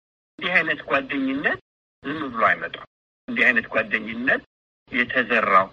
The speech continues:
ቡቃያ ስለበቀለ ነው። አሁንም ስታርፍ እነዚሁ ጓደኞቿ የነበረውን ሀዘን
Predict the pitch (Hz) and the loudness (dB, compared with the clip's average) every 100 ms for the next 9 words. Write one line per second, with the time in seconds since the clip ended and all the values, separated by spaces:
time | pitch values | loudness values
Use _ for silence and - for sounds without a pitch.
0 | - - - - 95 104 - 92 90 87 | -10 -8 2 2 4 2 0 -4 -2 0
1 | - 85 - - _ _ _ - - 131 | 0 -2 -4 -10 _ _ _ -2 4 4
2 | 156 190 269 - - - - - - - | 4 0 0 -2 -14 -20 -14 -8 -6 4
3 | 139 185 - - - 135 135 135 131 175 | 6 6 0 -12 -8 -2 0 0 0 -2
4 | 139 117 120 117 120 - 202 294 - _ | -2 -2 -4 -4 -8 2 2 2 -2 _
5 | _ _ _ - 113 107 101 104 120 120 | _ _ _ -10 -6 -2 -2 2 2 2
6 | 113 104 - - - - - - - 123 | -2 -6 -8 -14 -20 -20 -20 0 4 4
7 | 117 - | 4 -4